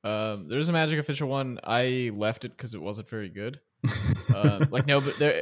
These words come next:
Speaker 1: it was used for, like, announcements, but, like, there weren't very many, as far as I could tell, there weren't very many active people in it. Um,
Speaker 2: Hmm.
Speaker 1: there, I think there is, like,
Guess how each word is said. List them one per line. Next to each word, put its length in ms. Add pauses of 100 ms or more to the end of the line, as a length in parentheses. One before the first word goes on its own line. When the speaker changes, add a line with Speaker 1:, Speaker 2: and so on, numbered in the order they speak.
(140)
Speaker 1:
it 60
was 200
used 200
for, 100
like, 140
announcements, 440
but, 140
like, 160
there 120
weren't 220
very 160
many, 400
as 100
far 120
as 100
I 120
could 100
tell, 140
there 100
weren't 180
very 140
many 160
active 320
people 280
in 60
it. 140 (220)
Um, 480
Speaker 2:
Hmm. 100 (280)
Speaker 1:
there, 360
I 80
think 480
there 240
is, 680 (220)
like, 340